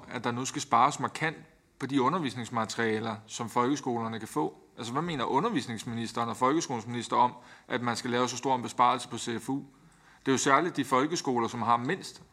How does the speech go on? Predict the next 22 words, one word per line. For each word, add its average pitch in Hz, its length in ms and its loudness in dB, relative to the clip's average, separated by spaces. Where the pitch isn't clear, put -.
og 127 160 0
som, 117 300 2
øh, 113 360 0
gerne 131 220 4
vil 117 120 -4
væk 170 180 2
fra 160 100 -2
skærmen, 123 460 0
som 120 160 -8
gerne 127 200 2
vil 127 80 0
have 117 120 -4
flere 143 380 -2
fysiske 135 420 -4
lærematerialer, 113 800 0
som 107 160 -8
det 123 100 0
her 127 80 0
vil 113 120 -4
gå 113 80 -6
ud 120 120 -4
over. 110 260 -6